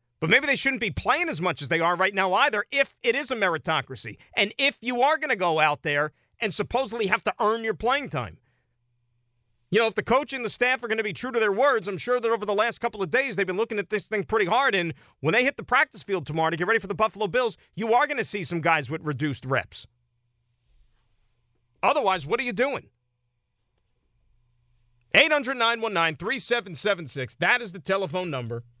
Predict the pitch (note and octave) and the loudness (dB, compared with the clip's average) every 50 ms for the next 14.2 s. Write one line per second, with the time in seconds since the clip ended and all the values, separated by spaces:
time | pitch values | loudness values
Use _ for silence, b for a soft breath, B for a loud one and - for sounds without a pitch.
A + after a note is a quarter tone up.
0 | _ - _ _ _ _ _ _ _ - - - _ _ - - D#3+ D3+ C4 C#4+ | _ -20 _ _ _ _ _ _ _ -20 -20 -20 _ _ -10 -8 0 2 4 2
1 | - - A#3 G3+ - A#3 A3 A3 F3+ - G3 F#3+ E3+ C3 D#3+ D#3 D3+ - D3 C#3+ | 2 0 -4 0 0 2 0 0 0 0 0 0 2 2 0 -2 -2 -2 -4 -6
2 | C#3 C3 C3 - _ _ _ - _ _ _ _ _ _ _ _ _ _ _ _ | -6 -6 -8 -12 _ _ _ -20 _ _ _ _ _ _ _ _ _ _ _ _
3 | - F3+ G3 F#3+ B3 D#4+ E4+ B3+ - C4 C4 A3+ G3+ F#3 E3+ D#3 C3+ - _ _ | 2 4 4 6 6 4 4 2 0 0 0 0 0 -2 -4 -8 -10 -12 _ _
4 | _ _ _ _ _ - F#3+ G#3+ G#3+ G3 F#3 F3 D#3 C#3+ C#3 C3+ C#3 B2 D3 E3+ | _ _ _ _ _ 2 4 4 4 2 0 -2 0 0 0 0 -2 -4 -6 -8
5 | - - - - - _ _ _ _ _ _ _ _ _ _ _ _ _ _ _ | -8 -12 -16 -20 -20 _ _ _ _ _ _ _ _ _ _ _ _ _ _ _
6 | - F3+ G3+ G#3+ G#3 F#3+ F3+ F#3 F#3+ G3 E3+ F#3 D3 F3 F#3 - - G3 F#3 F3+ | 2 4 4 4 4 4 2 2 2 2 0 -4 -8 -8 -8 -6 -4 -2 -2 -2
7 | F3 D3 E3 E3 D#3 B2+ D3+ C#3+ C3+ C3 C3 E3+ - - E3 D#3+ D3+ D3+ D3 C3 | -2 -4 -4 -4 -4 -4 -4 -2 0 0 0 -2 -2 -2 0 -2 -2 -4 -6 -10
8 | A2 - _ _ _ _ _ _ _ _ _ _ - - C#4 D4 B3 C4 - - | -14 -16 _ _ _ _ _ _ _ _ _ _ 2 2 2 4 2 0 -4 -4
9 | - - A3+ B3 C#4 D4+ C#4 A3 C3 - D#3+ C3 A#2 A2 A2 C3 E3 - _ _ | -2 2 4 4 4 4 2 -2 -2 -2 0 0 2 0 0 -4 -8 -12 _ _
10 | _ _ _ _ _ _ _ _ _ _ _ _ _ _ _ _ _ _ _ _ | _ _ _ _ _ _ _ _ _ _ _ _ _ _ _ _ _ _ _ _
11 | _ - G#3+ B3+ B3+ A#3 B3 - - - A#3 A3+ G#3+ G#3+ G3+ F3+ G#3 G#3 G3 G3 | _ 2 4 4 4 2 0 0 0 0 0 -2 0 -2 -2 0 0 0 0 -2
12 | A3+ G#3 G#3 F#3+ - - E3+ - G#3+ G#3+ G3+ - - G3+ F#3+ F#3 F3 - F3 F3 | -2 -2 -4 -4 -6 -10 -6 -2 -2 -2 -2 -2 -2 0 0 -2 -4 -4 -6 -6
13 | - - - - A3+ C4 C#4+ D#4 C#4 E3 D#3+ D3+ B2 A2+ - - D#3+ C3+ A2+ B2 | -6 -6 -8 -4 -2 -2 -2 -2 -2 0 0 0 0 -4 -6 -6 -6 -4 -4 -4
14 | A2 F#2+ E2 - | -4 -6 -8 -12